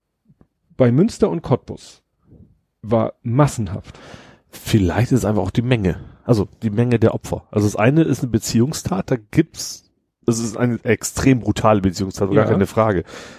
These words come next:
Speaker 2: Aber das gibt's einfach wahrscheinlich öfter.
Speaker 1: Ja. Aber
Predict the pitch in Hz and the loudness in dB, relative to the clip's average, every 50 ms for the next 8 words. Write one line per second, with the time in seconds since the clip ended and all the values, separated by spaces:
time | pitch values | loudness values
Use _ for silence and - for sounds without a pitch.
0 | - - - 117 104 110 113 - - - 131 - - - - - - _ _ _ | -6 -2 0 2 4 2 2 0 0 -2 -2 -2 -4 -12 -14 -16 -20 _ _ _
1 | _ _ _ - 113 113 107 117 107 - - 117 110 - 127 113 117 117 - - | _ _ _ -2 -2 0 0 0 0 0 2 0 2 2 0 0 0 0 0 0
2 | 151 - - - 98 - - - - - 156 139 101 - - - - _ _ _ | -2 -2 0 0 0 0 0 -6 -6 -4 -4 -4 -4 -6 -10 -14 -14 _ _ _
3 | _ _ _ _ _ _ _ - 139 127 127 123 101 107 110 135 139 | _ _ _ _ _ _ _ 2 2 4 4 2 2 0 -2 -2 -4